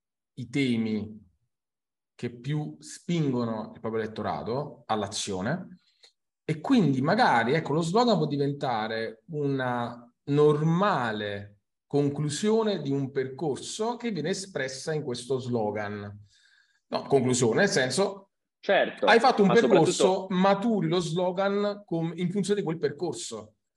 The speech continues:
Speaker 1: Mi piace come
Speaker 2: E so-
Speaker 1: immagine.
Speaker 2: E soprattutto è uno slogan che accompagna il, il,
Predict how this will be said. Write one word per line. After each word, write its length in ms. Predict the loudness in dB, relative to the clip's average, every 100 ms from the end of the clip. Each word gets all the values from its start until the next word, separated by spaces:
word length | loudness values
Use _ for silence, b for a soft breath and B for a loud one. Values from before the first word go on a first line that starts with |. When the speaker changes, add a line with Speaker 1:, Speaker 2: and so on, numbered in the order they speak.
| _
Speaker 1:
Mi 80 | 2
piace 240 | 2 4 2
come 160 | 0
Speaker 2:
E 40 | 0
so- 60 |
Speaker 1:
immagine. 520 | -2 -4 -8 -10 -12 -20 _
Speaker 2:
E 120 | -8 -6
soprattutto 880 | -2 0 -2 -2 -8 -2 -2 -2
è 120 | -2 -2
uno 240 | -2 -6
slogan 560 | -6 -4 -4 -4 -8 -6
che 100 | -8
accompagna 880 | -6 -10 -6 -4 -4 -6 -10 -10
il, 260 | -10 -12 -12
il, 140 | -14